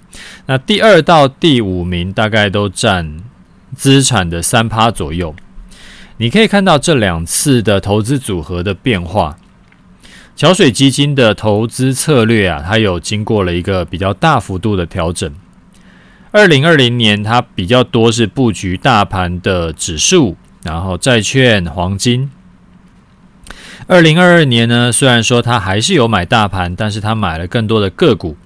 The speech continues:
在产业布局的时候啊，它就是比较，呃，没有景气循环成分的这种，比较不受景气循环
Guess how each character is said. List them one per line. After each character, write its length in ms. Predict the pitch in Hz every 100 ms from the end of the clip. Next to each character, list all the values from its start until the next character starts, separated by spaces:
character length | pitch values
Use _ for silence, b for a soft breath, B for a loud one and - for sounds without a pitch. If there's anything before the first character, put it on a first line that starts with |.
| _ _ B B B B
在 560 | 160 147 127 110 101 -
产 320 | - 113 95
业 220 | 117 147
布 280 | 135 175 139
局 240 | 107 98 95
的 160 | 104
时 220 | 101 95
候 200 | 90 104
啊， 180 | 85 73
它 80 | 101
就 100 | 104
是 140 | 107 110
比 160 | 90
较， 460 | 82 117 107 95 98 - B B B
呃， 240 | 92 90
没 300 | 85 101 139
有 420 | 151 120 101 90 - B B -
景 240 | 117 101
气 240 | 92 180 139
循 320 | - 117 147
环 240 | 123 101
成 260 | 113 104 104
分 240 | - 110
的 140 | 95 85
这 140 | 107
种， 340 | 101 87 80 92 - _ _ -
比 100 | 90
较 100 | 113
不 160 | 147 139
受 180 | 175 180
景 160 | 113
气 160 | 95 156
循 240 | - 107
环 300 | 107 98 95